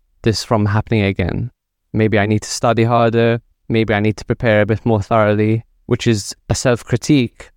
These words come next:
but is not a self-flagellation. The third possible solution I'm gonna suggest is, unsurprisingly, psychotherapy. And why am I suggesting this? Just like journaling and just like recording your voice,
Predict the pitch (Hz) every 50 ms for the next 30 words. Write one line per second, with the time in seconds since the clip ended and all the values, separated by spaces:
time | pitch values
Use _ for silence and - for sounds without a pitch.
0 | _ - - 117 - 117 113 113 120 113 113 - 117 107 - - 117 101 110 110
1 | 104 - - - - _ _ - - 123 110 107 - 117 104 101 101 104 - -
2 | - - 80 113 120 - _ _ _ _ _ _ _ _ _ _ _ _ _ _
3 | _ _ _ _ - 120 - - 156 147 139 - - 127 120 - - - 123 113
4 | 104 - - 113 113 113 - - 123 113 107 107 107 104 107 110 107 101 - 110
5 | - 117 107 107 - - - 113 104 98 - - 123 113 110 104 - 117 - 131
6 | 120 117 110 - 113 104 104 104 101 - - 107 104 - - 110 - - 104 95
7 | 101 107 - - 120 131 135 _ _ _ _ _ _ _ _ _ _ _ _ _
8 | _ _ _ _ _ - 110 113 110 110 107 104 101 104 104 - - 113 - 117
9 | 107 - - - 117 107 107 107 117 127 - - - - _ _ _ _ _ _
10 | _ _ _ _ _ - - - 143 135 - - 123 117 117 107 - 123 120 117
11 | 117 113 110 113 110 107 104 104 113 - - 123 113 - - 120 110 - - 117
12 | - - 120 113 104 110 107 107 107 107 117 120 120 113 104 101 - - - -